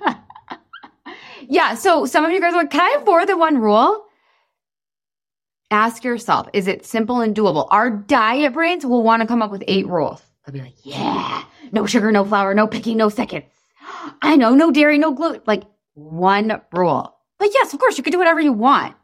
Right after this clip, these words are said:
You can decide that no sugar, no flour, intermittent fasting is one rule. But do what is simple, easy, doable. Do not go into the land of over restriction. If you're brand new to me,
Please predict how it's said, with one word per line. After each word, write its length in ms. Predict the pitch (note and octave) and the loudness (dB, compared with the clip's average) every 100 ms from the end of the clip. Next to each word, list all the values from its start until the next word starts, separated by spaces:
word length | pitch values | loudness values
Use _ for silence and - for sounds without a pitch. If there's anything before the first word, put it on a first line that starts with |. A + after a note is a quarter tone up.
| _ _ _ - | _ _ _ -8
You 140 | B3+ | -4
can 140 | D4 | -2
decide 600 | C4 C#4 A#3 C4 G#3 F#3+ | -4 -4 0 2 0 -2
that 160 | G3 F3 | -6 -6
no 120 | F3+ | -8
sugar, 220 | F#3 F#3+ | -6 -4
no 140 | F#3+ F3 | -2 -2
flour, 460 | A3 B3+ G3+ F3 | 0 0 2 0
intermittent 340 | E3+ F3 E3 - | -2 -6 -6 -2
fasting 300 | C4 A3 E3 | -2 -2 -8
is 120 | E3 | -8
one 300 | E3 D#3+ D#3+ | -10 -12 -12
rule. 440 | D3 E3 B2+ - _ _ _ _ _ | -10 -8 -10 -12 _ _ _ _ _
But 300 | G3+ - _ | -4 -4 _
do 300 | G3+ G#3+ B3+ | -4 0 2
what 180 | C4+ A#3+ | 2 0
is 240 | A#3 - | -2 -6
simple, 460 | - G3+ G3+ A#3 G#3+ | -6 -4 0 -2 -2
easy, 400 | F#3+ G#3+ G#3 G3+ | -4 -4 -4 -6
doable. 640 | - F#3 F#3+ E3+ C#3+ - | -4 -2 -2 -2 -6 -8
Do 140 | - F#3+ | -10 -8
not 460 | F3+ F3+ F3+ - | -2 2 2 0
go 140 | G#3 A3 | -6 -6
into 140 | A3 | -4
the 100 | G#3 | -2
land 220 | G#3 F#3+ | 0 0
of 80 | F#3+ | 0
over 220 | F#3 F3 | 0 -2
restriction. 440 | F3 E3+ F#3+ - C#3+ | -6 -6 -10 -8 -8
If 120 | C#3+ | -8
you're 100 | E3+ | -10
brand 580 | - D#3+ D#3+ F#3 B3 C#4 | -10 -4 -2 2 4 4
new 200 | D#4 E4 | 4 2
to 80 | C4 | 2
me, 320 | F#3 F3+ | 2 -2